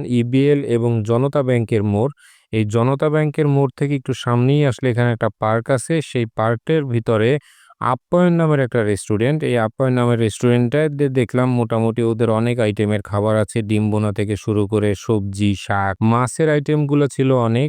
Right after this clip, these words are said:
এবং মাংসও ছিল, গরুর মাংস ছিল, মুরগির মাংস ছিল এবং কি মাছের আইটেমগুলো আমার কাছে খুবই ভাল লাগছে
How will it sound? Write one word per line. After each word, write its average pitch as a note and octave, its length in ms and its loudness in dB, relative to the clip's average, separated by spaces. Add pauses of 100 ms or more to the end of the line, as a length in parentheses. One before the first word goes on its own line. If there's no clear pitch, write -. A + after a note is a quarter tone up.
এবং B2 240 0 (120)
মাংসও A#2 520 0
ছিল, C3+ 300 -4
গরুর A#2+ 340 0
মাংস A#2+ 260 0 (140)
ছিল, A2+ 300 -2
মুরগির A#2 420 0
মাংস A2+ 240 0 (140)
ছিল A2+ 200 -2 (400)
এবং C#3+ 280 2
কি D3+ 120 0
মাছের C3+ 460 -2
আইটেমগুলো C#3 600 0
আমার C3 220 -2
কাছে B2+ 260 -4
খুবই B2 320 0
ভাল B2 180 0
লাগছে B2+ 340 0